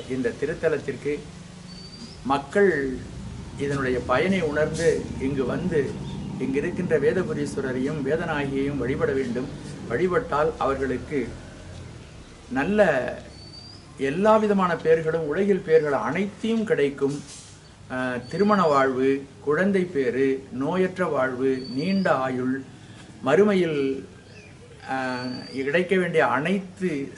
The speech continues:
செல்வங்களும் கிடைத்து, இகபர சௌபாக்கியங்கள், சுருக்கமாக சொன்னால் இகபர சௌபாக்கியங்களை அனைத்தையும் பெற்று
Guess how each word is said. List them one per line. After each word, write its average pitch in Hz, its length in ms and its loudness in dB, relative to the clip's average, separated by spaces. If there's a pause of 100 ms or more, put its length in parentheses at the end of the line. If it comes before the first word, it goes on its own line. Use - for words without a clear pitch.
செல்வங்களும் 151 500 -2
கிடைத்து, 127 300 -6
இகபர 165 280 0
சௌபாக்கியங்கள், 147 760 0
சுருக்கமாக 156 520 -4
சொன்னால் 131 360 -6 (520)
இகபர 180 320 4
சௌபாக்கியங்களை 151 680 2
அனைத்தையும் 160 520 -4
பெற்று 131 420 -4